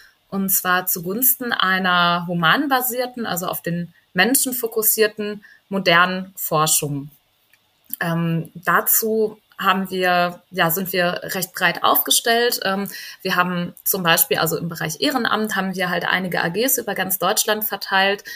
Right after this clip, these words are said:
ähm, mit denen wir bei Demonstrationen zum Beispiel teilnehmen. Wir machen sehr viele Infostände, ähm, immer wenn's dann halt so in den Kontext passt. Also zum Beispiel bei, ähm, Veranstaltungen im Bereich Tierschutz oder, ähm, ja, für vegane Lebensweise oder ähnliches.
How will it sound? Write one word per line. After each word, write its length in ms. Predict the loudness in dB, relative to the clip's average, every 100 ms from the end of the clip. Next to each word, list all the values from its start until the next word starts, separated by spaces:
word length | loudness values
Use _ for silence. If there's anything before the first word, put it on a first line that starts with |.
| -16 -18 -10 -6
ähm, 440 | -4 -4 -4 -4
mit 200 | -4 -4
denen 300 | 0 0 0
wir 220 | 0 -2 -2
bei 500 | 0 2 4 4 2
Demonstrationen 640 | -2 -2 -2 -2 0 0 0
zum 160 | 0
Beispiel 340 | 0 0 -2 -6
teilnehmen. 480 | -2 0 2 0 0
Wir 80 |
machen 240 | -2 -4 -4
sehr 160 | -4
viele 200 | -4 -2
Infostände, 840 | 0 0 0 0 4 2 2 -2 -4 -10 -20 -16 -6
ähm, 200 | -2 2
immer 240 | 2 4
wenn's 200 | 4 2
dann 140 | 2 2
halt 140 | 0
so 100 | 0
in 80 | -2
den 120 | -2
Kontext 520 | 0 0 0 0 -2
passt. 300 | 0 -2 0
Also 160 | -2 -4
zum 160 | -2 0
Beispiel 300 | 0 0 2
bei, 360 | 4 4 2 -4 -20 _ -8
ähm, 200 | -6 -2
Veranstaltungen 640 | 0 2 0 2 2 2
im 100 | -2
Bereich 260 | 2 2 2
Tierschutz 600 | 2 2 4 2 0 -2
oder, 540 | -2 0 2 4 2 0
ähm, 440 | -4 -4 -6 -10 -2
ja, 300 | 2 2 0 -6
für 240 | 0 2
vegane 320 | 2 4 4 4
Lebensweise 680 | 2 2 2 4 4 2
oder 240 | -2 -4 -2
ähnliches. 560 | 0 2 0 0 -4